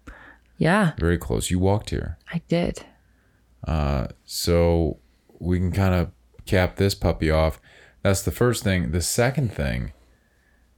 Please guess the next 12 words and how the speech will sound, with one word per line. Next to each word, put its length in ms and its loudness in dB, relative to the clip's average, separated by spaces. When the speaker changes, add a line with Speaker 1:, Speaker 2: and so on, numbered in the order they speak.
Speaker 2:
well, 160 4
actually, 320 2
th-, 280 -12
so 260 2
three 260 2
things. 320 -4
So 200 2
that, 520 2
the 180 -4
second 380 2
thing 220 2
is, 360 0